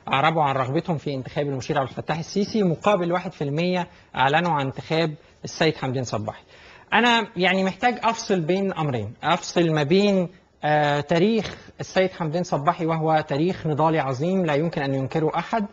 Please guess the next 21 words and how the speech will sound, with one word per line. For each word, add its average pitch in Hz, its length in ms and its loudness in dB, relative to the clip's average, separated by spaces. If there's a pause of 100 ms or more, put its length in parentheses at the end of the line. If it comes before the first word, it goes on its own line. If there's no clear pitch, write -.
(280)
والرجل 165 760 4
ناضل 175 380 4
في 160 400 2
عهد 156 300 0
مبارك، 151 500 4
وناضل، 156 540 4 (280)
آه، 135 200 0
في 139 200 0
عهد 151 280 0
محمد 156 360 2
مرسي، 233 440 2 (260)
وكان 180 880 6
له 185 300 4
دور، 180 540 4
آه، 143 340 2
يعني 151 320 0
كلنا 185 460 4
نعلمه 175 580 4
في، 185 340 0 (240)
آه، 147 180 6
ثورة 175 340 2